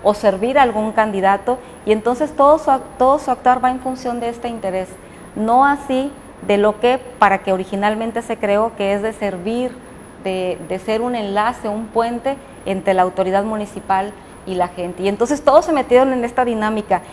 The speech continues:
y justo la prueba de esta dinámica y de esta, eh, no quiero decirle perversión, pero sí deformación de la figura de, del delegado tiene que ver justo con eso, que todos,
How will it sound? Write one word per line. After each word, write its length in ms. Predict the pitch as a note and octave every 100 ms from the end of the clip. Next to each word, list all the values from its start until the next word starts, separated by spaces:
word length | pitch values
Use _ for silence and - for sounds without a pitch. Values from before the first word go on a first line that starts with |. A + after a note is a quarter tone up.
| -
y 80 | -
justo 360 | G3+ D4 E4 E4
la 120 | B3+ A3
prueba 380 | G#3 G#3+ B3+ B3+
de 140 | F#3 G3+
esta 200 | A3 A#3
dinámica 500 | A3+ A3 A3 - F3+
y 40 |
de 140 | F3+
esta, 460 | F#3+ - A3+ A3+ G#3+ - - -
eh, 260 | - F#3+ F#3
no 160 | G3+
quiero 160 | G#3 A#3
decirle 340 | G#3+ G#3 G#3
perversión, 480 | G#3 F#3+ F#3 F#3 A#3+
pero 180 | A#3+ F3+
sí 160 | F3 G#3
deformación 840 | A3+ A#3 G#3+ G3 F3+ - G#3 A3+ A#3 - -
de 100 | -
la 120 | F#3 F#3
figura 440 | F#3+ F#3 G3+ A3
de, 380 | G#3+ F#3+ F3 E3+ F3
del 160 | F#3+
delegado 400 | F3+ F#3 F#3+ G#3
tiene 240 | - G#3+ G#3+
que 80 | G#3
ver 160 | F#3+
justo 240 | G3 G3 G3
con 160 | F#3
eso, 220 | G#3 - - - - - - -
que 120 | - B3
todos, 460 | A#3 G#3 F3 F#3+